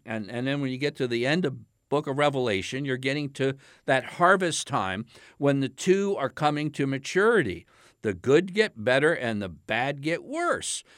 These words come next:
So you begin to see these, these groups emerge. And Jesus warned,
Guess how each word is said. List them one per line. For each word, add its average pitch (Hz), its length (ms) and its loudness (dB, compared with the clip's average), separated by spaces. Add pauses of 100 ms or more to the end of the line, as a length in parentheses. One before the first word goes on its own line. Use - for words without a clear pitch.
So - 180 -2
you 127 180 0
begin 139 420 -2
to 170 80 -2
see 240 580 -4
these, 110 480 -6
these 120 300 -4
groups 147 680 -4
emerge. 120 680 0 (600)
And 117 200 0
Jesus 277 560 4
warned, 120 600 2